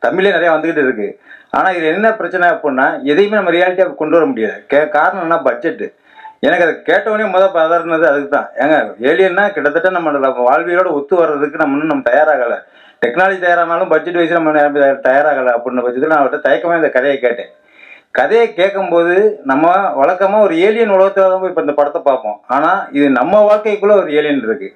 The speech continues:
அதை கேட்டவொடனே எனக்கு கண்டிப்பா இந்த ப்ராஜெக்ட் பண்ணி ஆகணும்னு ஒரு சூ-, சூழ்நிலைக்கு வந்துட்டோம். அதுக்கப்புறம் டெக்னிக்-, டெக்னிக்கலான விஷயங்கள், கேமராக்கள், இதுக்காக நான் உங்களுக்கு டீமா பேசும்போது அவ்வளவு ப்ரிப்பேர்டா இருந்த டைரக்டர்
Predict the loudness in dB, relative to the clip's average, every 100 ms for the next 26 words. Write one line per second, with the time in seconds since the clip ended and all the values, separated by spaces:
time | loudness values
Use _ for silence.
0 | _ -20 -14 -2 -2 0 0 2 2 0
1 | 0 0 4 4 2 -2 -6 -2 -2 0
2 | 0 0 0 -2 -2 -4 -4 0 0 0
3 | 0 -2 -2 -6 -2 0 0 0 -2 -4
4 | -8 -10 -20 -20 -12 -4 -2 0 0 0
5 | 0 -2 -2 -2 -2 -2 -4 -4 0 0
6 | -2 -4 0 0 2 0 2 0 -2 -4
7 | 0 0 0 -2 0 -2 -2 0 0 0
8 | 0 0 0 0 0 -4 -8 -20 -20 -18
9 | -6 -2 2 2 2 0 0 2 2 0
10 | -2 0 0 0 -4 -12